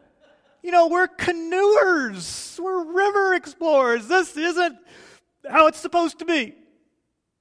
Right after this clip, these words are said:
Did they cower in fear? Did they turn back because circumstances didn't meet expectations? What did they do? They pressed forward. They ditched their canoes and picked up their backpacks.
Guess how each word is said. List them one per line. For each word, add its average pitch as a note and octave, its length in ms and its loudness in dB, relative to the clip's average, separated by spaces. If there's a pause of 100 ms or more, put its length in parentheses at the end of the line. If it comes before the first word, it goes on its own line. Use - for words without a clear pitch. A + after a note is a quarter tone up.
(960)
Did F3+ 100 -8
they F3+ 140 0
cower G3 480 2
in F#3 140 -8
fear? G3 500 -8 (1400)
Did E3+ 100 -6
they E3+ 120 0
turn G#3+ 360 -4
back F#3 420 0
because E3+ 500 -2 (260)
circumstances G3 920 -4
didn't E3+ 400 -4
meet G3+ 320 -2 (160)
expectations? G3 1000 -4 (260)
What C4 200 -2
did D4+ 180 -6
they C#4 160 2
do? A#3 540 -6 (280)
They A#3 140 2
pressed C#4 520 -8
forward. C#4+ 680 -4 (1500)
They C#4 140 -2
ditched D4+ 420 -6
their C#4 140 2
canoes C#4+ 560 -6
and G3 140 -6
picked B3 260 -8
up A#3+ 160 -6
their A#3+ 100 -4
backpacks. - 1080 -10